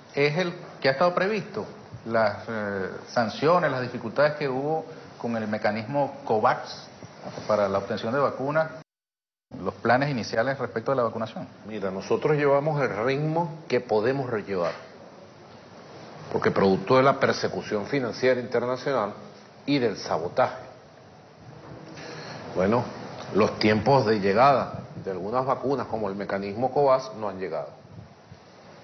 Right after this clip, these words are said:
Speaker 2: Esta semana llegan las primeras vacunas del mecanismo covax. Y aspiramos que el mecanismo covax acelere para que en octubre nos entregue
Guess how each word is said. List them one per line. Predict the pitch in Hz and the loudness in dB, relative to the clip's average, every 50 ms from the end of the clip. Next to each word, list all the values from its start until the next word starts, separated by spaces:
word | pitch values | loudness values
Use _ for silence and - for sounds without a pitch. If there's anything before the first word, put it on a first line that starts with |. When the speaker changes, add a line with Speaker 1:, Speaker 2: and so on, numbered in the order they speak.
| - - - 101 120 120 - | -20 -14 -12 -10 -10 -6 -2
Speaker 2:
Esta | - 110 - - 120 | -2 -2 2 2 2
semana | 113 - 131 117 113 113 117 127 123 | 2 4 4 4 6 6 6 4 4
llegan | 113 120 120 117 120 143 160 160 - - - - - - - - - | 6 6 6 6 6 4 2 -2 -6 -14 -16 -18 -18 -20 -18 -8 -2
las | 101 104 - | -2 -2 0
primeras | - 107 104 101 110 117 127 123 | 0 -2 0 2 2 2 2 4
vacunas | 131 123 - - 127 147 151 151 143 | 4 2 2 4 0 0 2 0 0
del | 135 117 | 0 -2
mecanismo | 110 110 107 - 101 95 98 101 104 127 120 | -4 -4 -4 -4 -4 -4 -4 -4 -4 -4 -2
covax. | - 104 95 101 107 - - - - - - - - - - - - - - - - - - - - - - 101 127 - - - - - - - - - | 0 2 4 4 4 2 0 -10 -14 -16 -20 -20 -20 -20 -20 -20 -20 -20 -20 -20 -20 -20 -20 -20 -20 -16 -14 -14 -14 -14 -14 -20 -20 -20 -20 -20 -16 -4
Y | - 95 | 2 2
aspiramos | 104 95 - - 104 101 95 98 104 120 120 | 2 2 2 2 2 4 6 6 6 4 2
que | - 131 | 2 2
el | 127 | 2
mecanismo | 123 113 - 104 95 101 104 110 131 120 | 2 2 0 0 0 0 0 0 0 2
covax | 127 127 123 123 120 123 - - - - - - - - | 4 6 6 4 4 2 -4 -10 -14 -16 -20 -20 -14 -2
acelere | - 104 104 - - - 107 95 104 110 123 135 | 0 0 0 0 -2 -4 -4 -2 -2 -2 -2 -2
para | - 139 127 113 | 0 0 0 0
que | 110 107 | -2 -4
en | 98 | -6
octubre | 95 95 - 113 113 107 120 131 | -6 -8 -6 -6 -4 -2 -2 -2
nos | 131 127 110 | -2 -4 -6
entregue | 107 95 - 98 104 104 117 127 | -6 -6 -4 -4 -2 -2 -2 -6